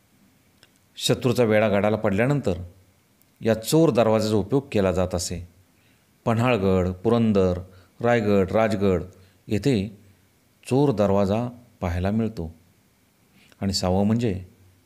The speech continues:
खंदक. बुरुजाजवळ व किल्ल्याच्या सभोवती खोल व रुंद खंदक खणलेला असते. याबाबतीत देवगिरी, गोलकोट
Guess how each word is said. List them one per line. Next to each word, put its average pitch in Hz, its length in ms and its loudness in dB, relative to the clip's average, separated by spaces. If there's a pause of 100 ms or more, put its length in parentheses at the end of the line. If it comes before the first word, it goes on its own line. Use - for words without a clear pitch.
(260)
खंदक. 113 320 2 (1120)
बुरुजाजवळ 156 680 4
व 165 120 6
किल्ल्याच्या 131 560 2
सभोवती 107 640 -2 (720)
खोल 226 340 4
व 180 140 6
रुंद 147 280 2 (140)
खंदक 110 380 0
खणलेला 95 380 0
असते. 90 400 -8 (1200)
याबाबतीत 110 600 0 (140)
देवगिरी, 104 800 0 (100)
गोलकोट 104 540 0